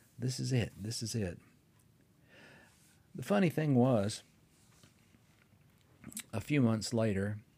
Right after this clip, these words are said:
um, my wife and I went to, to the opera. We went to the theater to see, uh, Phantom of the Opera. And, uh, we often went to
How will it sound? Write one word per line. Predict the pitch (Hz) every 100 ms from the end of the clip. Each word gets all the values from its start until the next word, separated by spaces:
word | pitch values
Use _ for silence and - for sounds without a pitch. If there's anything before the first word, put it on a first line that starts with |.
| - - - - _ _ _ _
um, | 107 104 98 92 92 90 - _ _ - - _ _ _
my | - 117
wife | 120 127
and | 120 98
I | 98
went | 101 80
to, | - 98 95 95 95 95 - - _ _ -
to | -
the | -
opera. | 123 127 82 - - _ _ _ _ _ _ _ _ _
We | 117
went | 120 117
to | 127
the | 113
theater | - 120 101 80
to | - 95 90
see, | - 107 98 90 - - - - - - - - -
uh, | 85
Phantom | - 139 156 151 147
of | 123
the | 139
Opera. | 87 - - - - _ _ _ _ _ _ _ _ _ _ _ _ _ - -
And, | 98 92 87 92
uh, | 87 - - - _ _ _ 147
we | 131 117
often | 120 - 101 98
went | 104 85
to | - 90 87